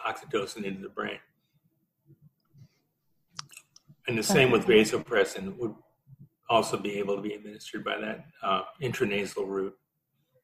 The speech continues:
Speaker 2: This is just a question kind of thinking back to the sex hormone question. Um, once, like, can estrogen or estrogens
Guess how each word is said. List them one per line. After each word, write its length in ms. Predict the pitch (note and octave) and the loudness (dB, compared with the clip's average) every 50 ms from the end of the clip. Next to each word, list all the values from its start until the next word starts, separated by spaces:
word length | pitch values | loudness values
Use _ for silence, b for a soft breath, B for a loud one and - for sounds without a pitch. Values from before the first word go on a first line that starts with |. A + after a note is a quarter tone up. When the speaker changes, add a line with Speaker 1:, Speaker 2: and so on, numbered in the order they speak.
| _ _ _ _ _ _ _ _ _ _ _ _ - | _ _ _ _ _ _ _ _ _ _ _ _ -4
Speaker 2:
This 160 | - G#3+ - | 0 2 4
is 60 | - - | 4 6
just 180 | D4 C4+ - | 6 6 6
a 80 | G#3 F#3 | 4 4
question 460 | - - G3 F3 - - - F#3 F#3 | 2 2 2 2 2 2 2 0 0
kind 220 | F3+ - F3+ F3 | 0 0 0 2
of 200 | F3 F3 E3+ F3 - - _ - | 0 0 -2 -4 -8 -12 _ -2
thinking 360 | F#3 F#3 F3 F3+ F3+ F3+ E3+ | 0 0 0 0 0 0 2
back 380 | F3+ F3 F3 F3 F3 - - - | 2 2 2 2 0 -2 -4 -4
to 260 | - - G3 F3+ F3+ | 0 2 2 2 4
the 100 | E3+ F3 | 2 2
sex 380 | - - - F3 F3 - - - | 0 0 0 0 0 0 -2 -4
hormone 640 | - F3+ F3+ F3 F3 F3 F3 F3 F3 F3 F3+ F#3 - _ _ _ _ _ _ _ _ _ _ _ _ _ _ _ _ _ _ _ - - | -4 -2 0 2 2 2 2 0 0 0 -2 -2 -4 _ _ _ _ _ _ _ _ _ _ _ _ _ _ _ _ _ _ _ -20 -14
question. 640 | - - F3+ F3 F3 - - - F3+ F3 F3+ F#3+ G3 - b b b b b b b b | -4 0 0 0 0 0 -2 -2 0 0 0 0 -2 -4 b b b b b b b b
Um, 460 | - F#3+ F#3 F3+ F3+ F3 F3 F3 F#3 - _ _ _ _ _ _ _ - | 4 6 8 8 6 4 4 0 -2 -4 _ _ _ _ _ _ _ -2
once, 680 | B3 G3+ G3 F#3+ F#3 F#3+ G3 - - - - - - - - _ _ _ _ _ _ _ _ _ _ _ _ _ _ _ - | 2 4 6 6 6 6 6 4 2 0 0 -2 -4 -6 -10 _ _ _ _ _ _ _ _ _ _ _ _ _ _ _ 0
like, 220 | - F#3+ F#3 - - | 0 0 0 0 2
can 260 | - G#3+ F#3+ F#3 F3+ | 4 6 6 6 6
estrogen 960 | - - - F3+ - - - G3 - G3 F#3+ F#3 F#3 F#3 F#3 F#3 F#3 F#3+ G3+ - - | 4 4 4 4 4 4 4 4 4 4 4 4 4 4 2 2 2 0 -2 -2 0
or 320 | G3 F#3 F3+ F3+ - - - | 0 2 2 0 -2 -2 -2
estrogens 760 | - F#3+ - - - F#3 G3 F#3+ F#3 F#3 F3+ F3+ F#3 - - | -2 -2 -2 -2 -2 0 0 2 2 2 2 2 0 0 -2